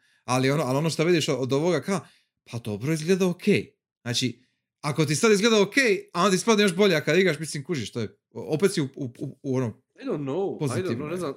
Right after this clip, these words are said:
Speaker 1: ja.
Speaker 2: Ne znam, ne znam, ne znam, ono, čisto s drugačijeg stajališta sada to gledam, ali i dalje nemam pojma šta bi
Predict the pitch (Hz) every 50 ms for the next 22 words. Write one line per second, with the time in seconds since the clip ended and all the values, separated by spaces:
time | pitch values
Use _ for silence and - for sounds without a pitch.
0 | _ _ - 110 104 110 - _ _ _ _ _ _ _ 117 110 110 120 120 127
1 | 135 - 113 104 85 - _ _ _ _ - 104 101 95 - - 85 101 98 92
2 | 90 - - _ _ _ _ 98 98 85 67 139 _ _ _ _ - 127 127 -
3 | 135 117 113 117 113 - _ _ 127 110 131 131 135 156 151 - 180 131 - -
4 | 190 160 131 107 - - 101 - - 120 127 156 139 - - 147 - 131 180 180
5 | 180 156 143 135 127 127 123 123 170 185 170 135 127 147 147 127 104 92 - -
6 | 92 92 104 113 110 - - _ 92 87 80 92 87 85 - 67 67